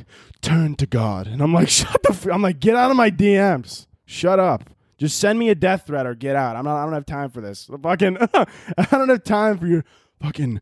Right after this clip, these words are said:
I'm gonna read you a chapter from Leviticus." I don't ca-, okay? <laughs> Like, I don't care. I'm not making fun of you, but it's like your morals are skewed.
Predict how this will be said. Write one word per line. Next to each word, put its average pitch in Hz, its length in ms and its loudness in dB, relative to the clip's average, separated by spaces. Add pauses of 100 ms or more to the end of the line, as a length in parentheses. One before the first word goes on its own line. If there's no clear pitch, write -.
(360)
I'm 127 100 -4
gonna 160 140 0
read 131 280 0
you 123 80 -2
a 117 60 -2
chapter 107 440 -8
from 104 220 -10
Leviticus." 107 400 -12
I 151 120 -8
don't 208 140 -6
ca-, - 160 -12
okay? 190 460 -10
<laughs> - 40 -20
Like, 190 560 -2 (120)
I 233 120 -4
don't 226 160 -2
care. 202 280 0
I'm 147 120 -12
not 220 120 -8
making 190 300 -8
fun 247 180 -2
of 254 80 -2
you, 135 300 -2 (320)
but - 80 -2
it's - 140 0
like 175 160 -2
your 175 100 0
morals 185 500 2
are 139 80 2
skewed. 175 680 -4